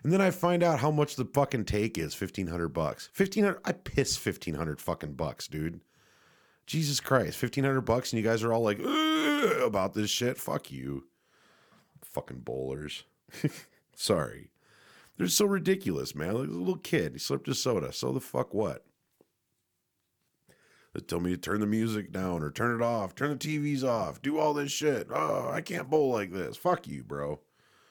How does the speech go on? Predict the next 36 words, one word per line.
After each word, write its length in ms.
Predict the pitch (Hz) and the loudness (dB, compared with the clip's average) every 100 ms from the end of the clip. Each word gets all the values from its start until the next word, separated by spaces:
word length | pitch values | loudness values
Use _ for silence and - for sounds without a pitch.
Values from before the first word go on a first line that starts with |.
| _ - | _ -10
It's 100 | - | -8
a 80 | 156 - | -4 -2
fucking 340 | 160 151 107 | 0 0 -2
game. 320 | 73 71 - _ - | -2 -6 -8 _ -14
It's 100 | - | -12
a 40 | |
fucking 520 | - - 156 - 151 | -12 -4 -2 0 -2
game. 300 | 98 78 69 - | 0 -2 -2 -2
And 100 | 120 | 0
that's, 220 | 143 - _ _ - - - - - - | 0 -2 _ _ -20 -20 -16 -14 -10 2
that's 220 | 147 151 | 2 2
the 100 | 139 | 0
thing. 380 | - 85 53 - _ | -2 -2 -4 -12 _
That's 240 | - 131 - | -2 0 0
the 100 | 139 | -4
thing 340 | 127 123 110 | 0 0 0
that, 140 | 92 - | -4 -2
you 100 | 101 | 0
know, 260 | 92 87 | 0 -2
that, 300 | 78 62 - | -4 -6 -4
like, 380 | 87 65 - - _ _ _ _ _ _ _ _ _ _ _ _ _ - - - _ - - - - - | -4 -4 -8 -20 _ _ _ _ _ _ _ _ _ _ _ _ _ -20 -20 -20 _ -16 -14 -14 -16 -6
I, 120 | 95 - | -2 0
I 80 | 117 | 0
can't 300 | - 160 - | 2 0 0
separate 580 | - 123 - 87 64 50 | 0 0 0 0 -2 -6
it, 180 | - | -12
man. 300 | 53 55 60 - _ _ - | -12 -10 -10 -14 _ _ -8
You 100 | 82 | -4
know, 160 | 98 107 | -2 0
like, 320 | 101 76 - | 0 -2 -4
you 80 | 90 | -8
get, 220 | 95 - | -8 -6
you 100 | 107 | 0
got 220 | 123 131 | 2 2
this 200 | 131 113 | 0 -2
game, 460 | 87 92 71 53 | -2 -2 -2 -6